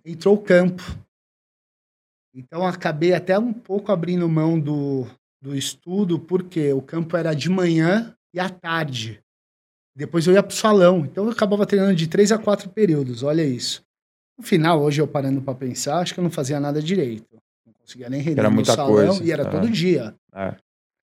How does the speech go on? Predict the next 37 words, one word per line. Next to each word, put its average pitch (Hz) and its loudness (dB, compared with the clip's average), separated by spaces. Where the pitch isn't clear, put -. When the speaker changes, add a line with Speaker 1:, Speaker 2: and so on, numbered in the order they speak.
Speaker 1:
E 226 -4
tinha 285 6
noite, 349 2
cara, 131 -6
porque 135 -14
eu 170 2
já, 226 4
já 180 0
trabalhava 196 2
com - -4
noite, 143 -4
já 143 -4
fazia 156 0
festa, 139 -4
né? 143 -4
Então, 170 -2
é, 139 -6
e 143 -2
saía 180 4
todos 196 4
os 143 0
dias, 139 0
né? 139 -4
Porque - -16
eu 131 -12
tinha 160 -2
a 170 0
noite 160 2
em - -2
São 147 -2
Paulo, 147 -2
que 165 -6
era 180 0
de 156 -2
terça 165 -4
a - -8
sábado, 123 -4